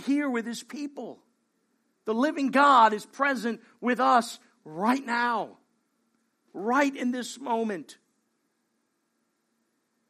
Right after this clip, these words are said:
We are the church of the living God. The word church is the word ekklesia, that means assembly. It's in the word,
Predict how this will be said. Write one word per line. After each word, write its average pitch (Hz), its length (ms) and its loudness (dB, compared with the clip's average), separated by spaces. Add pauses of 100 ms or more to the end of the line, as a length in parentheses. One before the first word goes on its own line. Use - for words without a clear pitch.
(260)
We 190 180 -8
are 208 60 -2
the 131 100 -8
church 139 380 -12
of 151 80 -18
the 151 60 -14
living 131 340 -10
God. 131 340 -14 (2000)
The 123 60 -14
word 170 220 -10
church 190 300 -6
is 147 80 -12
the 147 80 -6
word 147 260 -4
ekklesia, 143 640 -10
that - 100 -20 (340)
means 196 260 -6
assembly. 165 680 -10 (1900)
It's 131 120 -14
in 196 100 -8
the 185 80 -4
word, 151 560 0